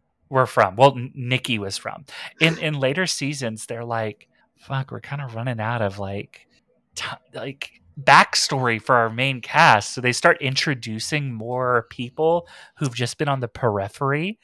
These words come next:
this whole time. And two of those are Nikki and Paolo, who are just, they're just not great characters, and they're not well liked by the fans when they're rele-, revealed. So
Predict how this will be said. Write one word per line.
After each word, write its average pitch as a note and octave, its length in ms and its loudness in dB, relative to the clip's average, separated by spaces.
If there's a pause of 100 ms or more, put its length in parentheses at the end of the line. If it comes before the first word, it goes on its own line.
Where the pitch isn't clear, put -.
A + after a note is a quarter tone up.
(340)
this F3+ 220 2
whole G3+ 180 4
time. A3 440 0 (380)
And E3 160 0
two D4 180 2
of E4 60 6
those E3 220 2
are C3 80 -2
Nikki A#2 340 -8
and C3+ 140 -6
Paolo, C#3 480 0 (320)
who F3+ 200 -2
are D3+ 180 6
just, D3 520 -2 (380)
they're D4+ 140 4
just D#4 280 -2 (100)
not D3 280 2
great A#2+ 240 -2
characters, D#3 720 -4
and D3 80 -8
they're C#3+ 80 -4
not D#3+ 220 -2
well C3+ 200 4
liked A2+ 320 0
by B2+ 100 -2
the G#2+ 100 -6
fans B2+ 460 -4
when B2 120 0
they're A2+ 160 2
rele-, G2+ 440 -4
revealed. A#2+ 600 -6 (400)
So C#3 640 6